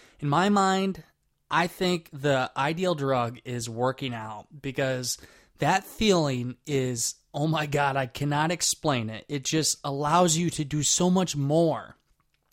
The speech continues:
So by no means am I a fitness expert. I'm just giving my advice. If you do want a fitness expert, I actually have my own personal trainer,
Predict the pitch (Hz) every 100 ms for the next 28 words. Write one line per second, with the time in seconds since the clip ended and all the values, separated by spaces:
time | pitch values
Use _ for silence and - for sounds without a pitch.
0 | - - 185 160 208 233 233 226 214 -
1 | - 165 175 180 175 - - - 151 135
2 | - 165 165 160 - - 135 - - -
3 | 113 - 147 165 160 - 165 165 156 139
4 | 143 147 151 - - - - - - 143
5 | 143 175 185 165 185 156 156 156 147 -
6 | 165 147 123 156 - - 156 135 139 135
7 | 131 131 143 143 - 147 - 143 120 -
8 | 165 170 165